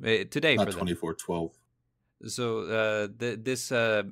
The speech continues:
Speaker 1: apparently the manga has been in serialization in, uh, Saikyo Jump,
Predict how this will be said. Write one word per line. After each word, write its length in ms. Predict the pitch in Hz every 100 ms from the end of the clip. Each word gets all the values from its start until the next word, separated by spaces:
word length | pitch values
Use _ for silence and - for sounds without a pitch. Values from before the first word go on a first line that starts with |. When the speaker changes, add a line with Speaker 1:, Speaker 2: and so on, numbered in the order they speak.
| -
Speaker 1:
apparently 440 | 101 104 123 120 113
the 120 | 107
manga 260 | 101 110 104
has 160 | 104
been 160 | 101 104
in 60 |
serialization 1000 | 92 113 104 101 90 92 98 - 107 101
in, 360 | - 98 90 92
uh, 380 | 87 85 85 85
Saikyo 880 | - - 117 123 - 127 113 110 92
Jump, 400 | 95 104 147